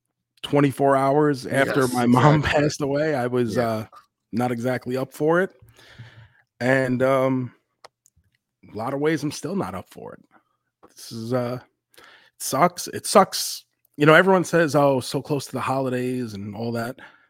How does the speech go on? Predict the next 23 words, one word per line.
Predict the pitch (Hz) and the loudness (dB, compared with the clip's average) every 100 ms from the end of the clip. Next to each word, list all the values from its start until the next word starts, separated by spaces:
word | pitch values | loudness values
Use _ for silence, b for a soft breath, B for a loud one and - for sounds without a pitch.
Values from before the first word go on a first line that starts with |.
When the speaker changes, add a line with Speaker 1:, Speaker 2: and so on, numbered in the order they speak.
| _ | _
Speaker 1:
Listen, | 117 104 104 107 - _ _ _ _ _ _ _ _ _ | -6 -4 -8 -12 -16 _ _ _ _ _ _ _ _ _
whether | 117 135 139 147 147 | 2 4 6 8 6
it's | 135 - - - - _ | 4 -2 -12 -14 -18 _
Speaker 2:
Yes, | 127 - - - | -14 -14 -14 -16
getting | - | 2
Speaker 1:
Christmas | 185 - 185 - | 2 4 0 0
Speaker 2:
there. | 165 | 2
Speaker 1:
week | 175 175 - | 2 2 2
or | 143 | 4
the | 127 | 4
middle | 139 147 139 | 4 4 4
of | 117 | 0
June, | 113 131 139 131 135 - _ _ _ _ _ _ _ - | -2 0 0 -2 -4 -10 _ _ _ _ _ _ _ -12
it, | 107 123 92 | -6 -6 -6
it | 120 | -4
doesn't | 135 110 104 | -2 -2 -6
matter, | 98 90 92 | -8 -10 -14
man. | 87 - - - - | -18 -16 -14 -16 -16
It | - | -12
fucking | 117 113 107 | -10 -10 -12
sucks. | - - - - - - | -14 -16 -16 -18 -20 -20
And | - 107 | -14 -12
it's, | 110 - - - | -10 -14 -18 -20